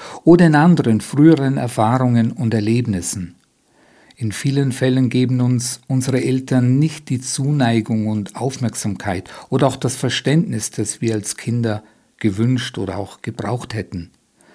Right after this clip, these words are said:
Daraus folgerten wir, dass wir, so wie wir sind und waren, weder liebenswert noch in Ordnung sind. Das ist jedoch nur ein Glaubensmuster des sogenannten falschen Selbst,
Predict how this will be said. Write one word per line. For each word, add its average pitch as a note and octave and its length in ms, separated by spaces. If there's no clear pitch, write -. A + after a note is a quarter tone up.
Daraus A#2+ 340
folgerten C#3 640
wir, D#3 200
dass G2 380
wir, B2 220
so A2+ 260
wie D#3 140
wir C3 140
sind C#3 420
und A#2+ 180
waren, A#2+ 440
weder B2+ 240
liebenswert C3 680
noch C3+ 200
in C#3+ 120
Ordnung D3 400
sind. E2+ 460
Das G#2+ 200
ist - 260
jedoch G#2+ 300
nur B2+ 320
ein G#2 460
Glaubensmuster G2 1080
des - 160
sogenannten A#2+ 720
falschen A#2+ 760
Selbst, - 640